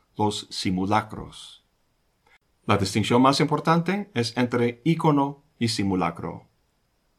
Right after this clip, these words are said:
Con esto podemos desmentir la concepción popular sobre la relación entre Platón y los poetas. Todo el mundo piensa que corrió a los poetas y los artistas en general de la República. No es así,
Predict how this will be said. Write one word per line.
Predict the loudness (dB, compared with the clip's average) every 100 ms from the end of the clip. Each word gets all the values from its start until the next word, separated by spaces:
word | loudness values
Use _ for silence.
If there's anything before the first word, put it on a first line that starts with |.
| _ _ _ _ _
Con | 2 6
esto | 6 4 2
podemos | 4 4 4 4
desmentir | 2 2 -2 2 2 2 0
la | 2 2
concepción | 2 -4 -4 -2 0 0
popular | -2 -4 -2 0 0 -2
sobre | -4 -2
la | -2 -2
relación | -2 -2 -2 0 0 -2
entre | -4 -10 -10
Platón | -6 -4 -2 -2 -4 -8
y | -8
los | -6 -6
poetas. | -2 -2 -2 -10 -12 -18 _ _ _ _ _ _ _ -2
Todo | 2 4
el |
mundo | 4 4 4
piensa | 4 4 0
que | 0 -2
corrió | 2 2 6 8 8 8
a | 4
los | 2
poetas | 0 2 2 2 -4 -6
y | -8
los | -8 -8
artistas | -8 -4 -2 -2 -4
en | -4
general | -4 0 2 0 -4
de | -8 -4
la | -2
República. | -4 -4 -4 -4 -6 -10 -14 _ -20 _ _ _ _ _ _ -4
No | 2 4
es | 4 2
así, | 0 -2 -2 -6